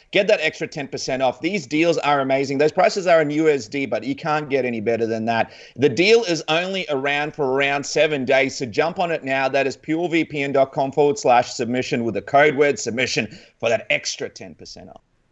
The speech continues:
Now, uh, John, speaking of that, <laughs> Tim Means, Mike Perry fight, we gotta get into it because you mentioned it before. It is a fun one indeed, and it's possibly one of the fights that a lot of people are kind of overlooking a little bit on this card. Tim Means, a veteran, a guy that's been in there for a really long time, and Mike Perry,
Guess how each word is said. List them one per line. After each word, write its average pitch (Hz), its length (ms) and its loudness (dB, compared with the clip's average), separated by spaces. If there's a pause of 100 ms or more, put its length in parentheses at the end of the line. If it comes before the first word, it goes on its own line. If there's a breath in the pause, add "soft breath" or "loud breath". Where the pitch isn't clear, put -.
(140)
Now, 165 320 0
uh, 135 200 4
John, 151 320 -2
speaking 196 500 -2
of 151 200 0
that, 135 420 2
<laughs> - 0 -
Tim 170 240 -6
Means, 147 340 -4
Mike 135 340 -4
Perry 131 280 4
fight, 113 300 0
we 131 100 -2
gotta 185 220 2
get 139 180 2
into 131 260 -4
it 110 80 -4
because 123 280 -4
you 143 80 -2
mentioned 143 320 -6
it 127 80 -4
before. 123 380 0
It 143 120 4
is 156 220 4
a 117 80 0
fun 131 340 -4
one 127 200 -2
indeed, 123 500 0
and 117 160 -2 (320 soft breath)
it's 214 160 0
possibly 466 400 0
one 269 160 -2
of 233 40 -4
the 196 100 -2
fights 180 340 0
that 170 100 -2
a - 20 -6
lot 170 140 -2
of 160 60 -6
people 180 220 -2
are 170 40 -2
kind 190 160 -4
of 190 80 -4
overlooking 226 540 4
a 190 40 -6
little 185 180 -2
bit 170 100 0
on 160 100 0
this 139 120 -8
card. 135 240 4
Tim 190 180 -6
Means, 170 300 -2
a 135 40 4
veteran, 139 460 0
a 127 40 -6
guy 135 200 4
that's 135 160 -6
been 131 180 -4
in 139 140 -4
there 135 160 -4
for 135 140 -4
a 120 40 2
really 139 240 4
long 123 240 2
time, 131 320 -2
and 123 100 0
Mike 156 300 2
Perry, 139 400 2